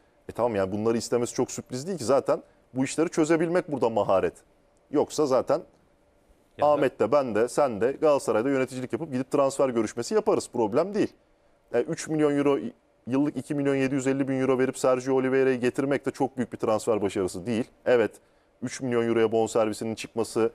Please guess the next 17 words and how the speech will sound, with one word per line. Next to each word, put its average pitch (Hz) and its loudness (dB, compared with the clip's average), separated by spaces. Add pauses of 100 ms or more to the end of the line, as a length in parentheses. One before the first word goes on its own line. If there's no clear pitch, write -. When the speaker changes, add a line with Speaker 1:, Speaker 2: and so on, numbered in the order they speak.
(420)
Speaker 1:
belli 110 0
bir 117 -2
noktada 113 0
başarı 113 0
olarak 110 0
görülebilir 110 0
ama 196 2 (320)
riskli 170 -4
bir 147 -4
durum 110 -2
var. 208 0
Yani 117 0
şu 190 0
ana 190 4
kadarki 139 0
tablo 175 0
açıkçası - -2